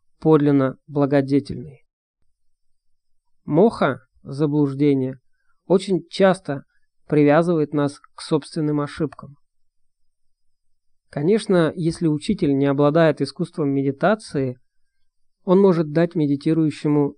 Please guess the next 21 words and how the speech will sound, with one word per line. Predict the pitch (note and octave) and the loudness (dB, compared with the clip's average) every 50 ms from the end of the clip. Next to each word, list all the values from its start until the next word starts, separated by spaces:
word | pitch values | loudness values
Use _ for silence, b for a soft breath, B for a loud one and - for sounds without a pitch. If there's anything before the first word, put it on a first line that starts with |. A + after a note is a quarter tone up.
| _ | _
неподходящий | - E3 D#3 - E3 - - D#3 D3+ C#3+ D#3 D#3 D3 - - - D3 C3 - - _ _ _ _ _ _ _ _ | -8 -6 -4 -4 -6 -4 -2 -2 0 2 2 2 2 0 -2 -2 -2 -2 -2 -6 _ _ _ _ _ _ _ _
объект | _ - D#3 C#3+ D3 C#3+ D#3 D3 - | _ -8 -4 -2 0 0 0 0 0
медитации. | D#3+ D3+ C#3+ C#3 D#3 - - E3 C#3 A2+ - - D#2 D2 D2 - _ - - - _ _ _ _ _ _ _ _ _ _ _ _ _ _ _ _ _ _ _ _ _ _ _ _ _ _ _ _ _ _ _ _ _ _ _ | -2 -2 -2 -2 -4 -2 0 0 0 0 -4 -10 -14 -16 -16 -18 _ -20 -20 -20 _ _ _ _ _ _ _ _ _ _ _ _ _ _ _ _ _ _ _ _ _ _ _ _ _ _ _ _ _ _ _ _ _ _ _
Несколько | - E3+ F3+ - - F3 - - | -2 -2 -2 0 -2 -4 -2 -2
лет | F3 F3 E3+ E3+ | -2 -2 -2 0
назад | D#3+ D3+ C#3+ D3+ F#3+ G#3 G3+ | -2 0 2 2 2 0 0
я | - - D3+ D3 D3+ D3 | -4 -4 0 2 4 4
увидел | D3 D3 C#3 C3+ E3+ G3+ F3+ F3+ D#3 C3 - - | 6 4 4 2 0 -2 0 2 0 0 -2 -4
одного | - D#3 C3+ D3 D3 C#3+ D3+ E3 | -8 -4 -2 0 0 2 2 2
медитирующего | D#3+ D3 C3+ B2+ A#2+ - G3 G3+ G#3+ G#3+ F3 - - - C#3 C#3 | 2 0 -2 -4 -4 -2 0 0 2 2 0 0 -2 -2 -2 -2
из | C3 - - E3 D3 C#3 D3 | -2 -2 -4 -4 -4 -4 -4
Малайзии | - E3 D3 D3 C#3+ D#3 F3 F3+ E3+ D#3+ C#3 C3+ C3 C3 C3+ D3 _ _ _ _ _ _ _ _ _ _ _ _ _ _ _ | -4 0 0 2 4 4 4 4 4 2 0 -4 -6 -6 -6 -8 _ _ _ _ _ _ _ _ _ _ _ _ _ _ _
с | - D3+ D#3 | -14 -10 -6
длинным | D3 D#3+ E3 G3+ A3 G#3+ G3 D#3+ C#3+ - | -2 0 2 2 4 4 4 2 2 -2
и | - - D#3+ | -2 -2 0
мрачным | D3+ C#3+ C#3+ D#3+ D#3+ - - - D3 C#3 | 2 4 4 2 2 0 -4 -4 -2 -2
лицом. | C3+ C#3+ C#3+ - - E3+ C#3 B2+ B2 - - - - _ _ _ _ _ _ _ _ _ _ _ _ _ _ _ _ _ - | -2 -4 -6 -6 -4 -2 -2 -2 -4 -8 -14 -20 -20 _ _ _ _ _ _ _ _ _ _ _ _ _ _ _ _ _ -2
На | E3+ | 0
вопрос | D#3 - - - A3 A3 - | 2 2 2 2 2 2 2
о | F#3 E3+ | -2 -4
том, | - - A#3 A3+ G3+ | -2 -2 -4 -4 -4